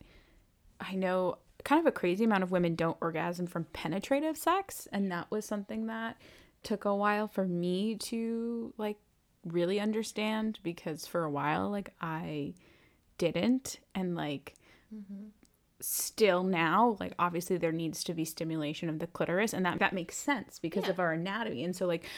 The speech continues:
Speaker 1: for a long time, I'm just like, "Why am I not, why, why is it not coming when, like, everything tells me, like, that's how you derive pleasure?" And then as I, like, continue to get older and educate myself and, you know, sexual experiences, it's like, that's because, like,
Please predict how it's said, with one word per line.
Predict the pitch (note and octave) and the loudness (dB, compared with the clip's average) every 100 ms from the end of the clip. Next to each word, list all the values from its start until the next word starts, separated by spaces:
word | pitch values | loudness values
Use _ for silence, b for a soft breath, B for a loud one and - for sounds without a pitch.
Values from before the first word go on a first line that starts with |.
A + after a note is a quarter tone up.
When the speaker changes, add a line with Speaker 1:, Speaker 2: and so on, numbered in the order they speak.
| B | B
Speaker 1:
for | - A3+ | 8 10
a | |
long | F#3+ F#3+ | 10 8
time, | F#3+ A#3+ G#3 | 8 6 6
I'm | |
just | F#3+ F#3+ | 2 0
like, | F#3 | 0
"Why | F3 F#3 G#3 | 2 4 4
am | G#3+ G3+ | 4 2
I | F#3 | 2
not, | F3+ F3 F3 F#3+ - | 0 0 2 0 -2
why, | G3 G3 A3 A#3+ A#3+ | 4 8 8 8 6
why | G3 G#3 | 10 10
is | A#3+ B3+ | 10 8
it | |
not | A#3+ G#3+ | 8 6
coming | - B3 B3+ F#3+ G#3+ A#3 A3+ | 6 8 10 8 6 2 -2
when, | F#3 G3 G3 F#3+ | 2 4 6 4
like, | F3+ F3+ - | 4 4 2
everything | G3+ G#3 G#3 A3 G3 | 2 2 2 2 2
tells | A3 A#3 A3+ | 6 6 6
me, | G3 | 4
like, | F3 F3+ E3+ | 2 0 0
that's | F3 F3+ - | 0 0 -2
how | F#3 | 0
you | F#3 F3 E3+ | 0 0 -4
derive | E3 F3 E3+ E3+ - | 0 2 2 -2 -8
pleasure?" | - B3+ C#4+ C#4 F#3 D3+ D3+ D3 | -6 0 2 4 4 2 2 0
And | F#3 F#3+ | 0 2
then | F#3 F3 F3 - - | 2 0 -2 -6 -8
as | F#3 F#3 | -4 -4
I, | F#3 | 0
like, | G3 F3+ | 0 0
continue | G#3 F#3+ F#3 F3 | -2 -2 -2 -4
to | F3+ | -4
get | |
older | E3+ E3+ F#3 F3 | -4 -2 -2 -2
and | - | -2
educate | F3+ F#3 E3 | -6 -6 -6
myself | E3+ - D#3 E3+ | -6 -4 -6 -6
and, | D3+ F3 b b b b | -8 -8 b b b b
you | E3 | -2
know, | D#3 | -2
sexual | - E3+ - | -2 -2 -2
experiences, | D3+ - D3+ F#3 G3+ F#3 E3+ D3+ | -4 -2 -2 0 0 -2 -4 -4
it's | C#3+ - | -6 -8
like, | E3+ D#3+ _ _ | -8 -10 _ _
that's | F#3 - - | -8 -8 -6
because, | G3+ - F#3+ F3 | -6 -2 -2 -2
like, | E3+ E3+ | -4 -6